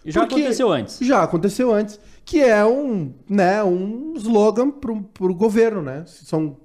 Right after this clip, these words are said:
Speaker 2: rivais, como parece que, que agora são de vez, de novo,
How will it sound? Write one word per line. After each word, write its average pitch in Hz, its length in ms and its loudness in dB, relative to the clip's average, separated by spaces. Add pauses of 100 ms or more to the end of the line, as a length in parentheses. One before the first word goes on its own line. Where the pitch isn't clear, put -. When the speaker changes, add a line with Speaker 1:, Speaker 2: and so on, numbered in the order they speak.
(160)
Speaker 2:
rivais, 156 680 -4 (760)
como 143 200 -2
parece 131 320 -4
que, 120 300 -10
que - 120 -12
agora 123 520 -6
são 131 280 -2
de 123 100 -8
vez, 143 400 -2
de 123 100 -4
novo, 156 340 -2